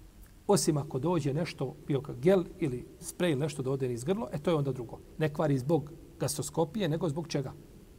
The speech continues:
Zbog strane materije, znači, koja je došla u, a što se tiče bronhoskopije, znači, pregled pluća, ali tako, i uzimanje uzorka iz pluća i tako dalje, on to definitivno ne bi trebalo kvariti post.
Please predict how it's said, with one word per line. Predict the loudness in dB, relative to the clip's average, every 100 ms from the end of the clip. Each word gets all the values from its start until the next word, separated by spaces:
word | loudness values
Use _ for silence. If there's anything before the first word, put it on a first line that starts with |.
| -20 -20 -20 -6
Zbog | -4
strane | 0 4 4
materije, | 4 2 2 2
znači, | 2 -2
koja | -2
je | -2
došla | -2 -4 -6
u, | -8 -16 -20 -20 -20 -20 -20 -20 -20 -20 -20 -20 -20 -20 -20 -20 -6
a | -2
što | 0 0
se | 0
tiče | 2 4 4
bronhoskopije, | 4 6 6 4 2 0 0 0 -2 -6 -14 -18 -20 -20 -16
znači, | -12 -8 -10 -10 -20 -20 -20 -20 -20 -20 -20 -2
pregled | 0 2 0 -4 0
pluća, | 2 2 0
ali | -6
tako, | -8 -6 -4
i |
uzimanje | -4 -2 -2
uzorka | -2 -2 -4 -6
iz | -6
pluća | -4 -4 -6
i |
tako | -8 -8 -4
dalje, | -4 -6 -12 -20 -20 -10
on | -6 -4
to | -2 -2
definitivno | 2 0 2 0 -2 -2
ne | 0 2
bi |
trebalo | 0 0 -2
kvariti | -6 -10 -12
post. | -16 -16